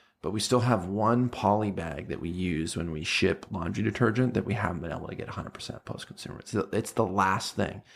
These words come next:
There's just, on the, on the plant-based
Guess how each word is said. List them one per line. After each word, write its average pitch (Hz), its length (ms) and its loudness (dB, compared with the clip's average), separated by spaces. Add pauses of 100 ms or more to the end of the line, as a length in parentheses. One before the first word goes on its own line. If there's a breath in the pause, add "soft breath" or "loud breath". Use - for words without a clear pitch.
(360 loud breath)
There's 101 160 4
just, 113 240 4 (380 soft breath)
on 98 240 2
the, 90 460 4
on 95 200 4
the 90 220 4
plant-based 98 920 0